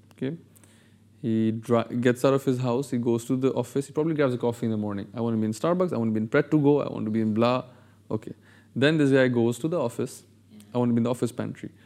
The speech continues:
Speaker 1: Then this guy goes back down, probably to a cafe or a quick bite or a grocery.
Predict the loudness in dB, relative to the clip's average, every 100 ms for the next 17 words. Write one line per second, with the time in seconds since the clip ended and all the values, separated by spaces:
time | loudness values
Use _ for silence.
0 | -20 -18 0 2 2 2 2 2 2 2
1 | 2 0 0 -2 0 0 0 -2 -2 -2
2 | -2 -2 -4 -2 -4 -2 -2 0 0 0
3 | -2 -2 -2 -2 -2 -2 -2 0 0 0
4 | -2 -6